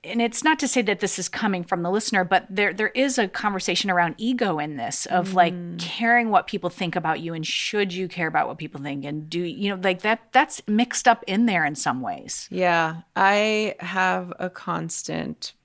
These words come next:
Speaker 2: battle. No, I don't wanna say battle, but the ego is very much a real
Speaker 1: It is real.
Speaker 2: experience. It's difficult, but I feel like that's where these types of contemplative practices come in,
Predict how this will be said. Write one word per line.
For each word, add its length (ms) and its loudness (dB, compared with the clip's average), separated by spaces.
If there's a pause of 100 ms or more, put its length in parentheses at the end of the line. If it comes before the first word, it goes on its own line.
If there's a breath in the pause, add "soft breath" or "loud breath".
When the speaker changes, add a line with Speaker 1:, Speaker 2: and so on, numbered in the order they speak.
Speaker 2:
battle. 440 4
No, 140 -4
I 80 -4
don't 80 -6
wanna 100 -4
say 220 -2
battle, 400 4
but 340 -2
the 80 4
ego 340 4
is 160 2
very 260 6
much 300 0
a 140 2
real 600 0 (320 soft breath)
Speaker 1:
It 200 -4
is 200 -2
real. 100 2
Speaker 2:
experience. 1000 0
It's 220 4
difficult, 680 4
but 100 6
I 80 8
feel 380 2
like 260 2 (260)
that's 640 4
where 500 4
these 760 -4 (180)
types 380 0
of 160 -2
contemplative 840 -2
practices 680 -4
come 260 -6
in, 460 -6